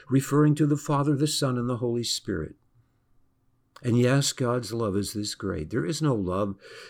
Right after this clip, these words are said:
that can be imagined that is greater than this love, that God would condescend to this world and become a perfect atoning substitutionary sacrifice on the cross for you. Humble himself more than you, a mere creature.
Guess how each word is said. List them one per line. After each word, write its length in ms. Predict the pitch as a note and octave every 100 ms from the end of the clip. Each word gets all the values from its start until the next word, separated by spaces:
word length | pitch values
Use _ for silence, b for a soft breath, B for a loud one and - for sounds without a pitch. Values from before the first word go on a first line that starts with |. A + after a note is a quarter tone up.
| -
that 140 | C3+
can 180 | - C3+
be 120 | C#3
imagined 540 | C3+ D3 E3 C3 B2 B2
that 120 | B2+
is 140 | B2
greater 380 | - C#3 B2 A#2+
than 240 | A#2+ A#2+
this 240 | A2+ C3+ -
love, 340 | G#2+ F2+ D#2+
that 240 | G2 F#2+ E2+
God 480 | B2+ A#2+ F#2 E2 - B B B -
would 280 | A2+ A2
condescend 880 | - C3+ C#3 C#3+ C#3 - C#3+ C#3+ D#3
to 100 | D3+
this 260 | C#3 D3 - -
world 560 | G#2 F#2+ D2+ - - - _ _ _ _ _ _ _ _ _ _ _ -
and 160 | A2
become 300 | G2+ G2+ G2
a 80 | F#2
perfect 480 | - G#2+ G2 F#2 -
atoning 420 | E2+ - F2 E2+
substitutionary 1040 | E2 F#2 D#2+ - D2 - D#2 - D#2+ D#2+
sacrifice 720 | D2+ - D2+ - C#2 D2 D2 -
on 140 | D2+
the 80 | D#2
cross 420 | - D#2+ C#2+ -
for 120 | - D2+
you. 260 | D2 D2 B B B B B B -
Humble 460 | - F#3+ G3+ G#3+
himself 540 | G#3+ G3+ - D#3+ D#3 D#3
more 420 | D3 D#3+ B2 A2+
than 180 | A2+ B2
you, 200 | C3 B2+
a 40 |
mere 220 | B2+ B2+
creature. 480 | B2 - A#2 - G2+